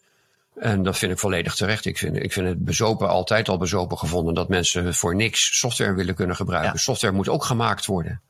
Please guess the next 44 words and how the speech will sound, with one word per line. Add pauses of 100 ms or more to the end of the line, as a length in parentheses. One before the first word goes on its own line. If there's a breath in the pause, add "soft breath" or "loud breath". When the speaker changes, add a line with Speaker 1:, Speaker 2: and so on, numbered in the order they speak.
(260 soft breath)
Speaker 2:
Ja.
Speaker 1:
door
mensen
die
moeten
eten. (440 soft breath)
Dus
waarom
zou
je
voor
software
niet
hoeven
te
betalen
en,
en
voor
hardware
wel?
Dat
vind
ik
gewoon
kul. (540 soft breath)
Speaker 2:
Hmm. (1120)
Speaker 1:
Hè,
de,
de
mensen
die
illegaal
software
gebruiken,
dat,
nou,
daar
heb
ik
ook
helemaal
niks
mee.